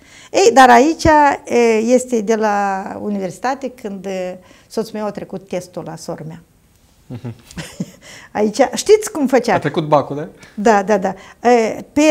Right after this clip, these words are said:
Speaker 1: în Chișinău, nu știu, în Soroca n-a fost niciodată, așa? E, erau fotografi de ăștia de stradă, că altfel nu mă mai fotografiam.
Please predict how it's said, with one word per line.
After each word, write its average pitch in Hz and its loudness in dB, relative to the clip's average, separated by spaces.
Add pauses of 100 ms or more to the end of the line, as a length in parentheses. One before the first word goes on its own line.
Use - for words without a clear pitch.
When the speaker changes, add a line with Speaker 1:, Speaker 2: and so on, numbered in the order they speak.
(580)
Speaker 1:
în 349 0
Chișinău, 285 -2
nu 311 -8
știu, - -10
în 240 -4
Soroca 269 -2
n-a 254 -4
fost 247 -10
niciodată, 196 -6
așa? 190 -12 (560)
E, 247 0
erau 311 0
fotografi 285 0
de 220 0
ăștia 226 2
de 214 -2
stradă, 185 2 (460)
că - 2 (360)
altfel 330 2 (100)
nu 349 4
mă 240 8
mai 196 6
fotografiam. 175 -2